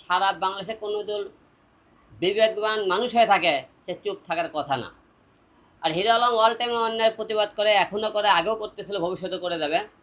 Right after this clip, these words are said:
যে আমি একটা কথা বলতে চাই,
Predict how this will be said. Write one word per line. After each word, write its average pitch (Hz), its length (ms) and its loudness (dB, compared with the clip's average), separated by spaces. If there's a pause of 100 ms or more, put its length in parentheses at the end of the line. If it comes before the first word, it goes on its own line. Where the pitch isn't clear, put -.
(1300)
যে 190 60 4
আমি 196 220 4
একটা 240 240 2
কথা 254 140 0
বলতে 240 300 -4
চাই, 220 240 6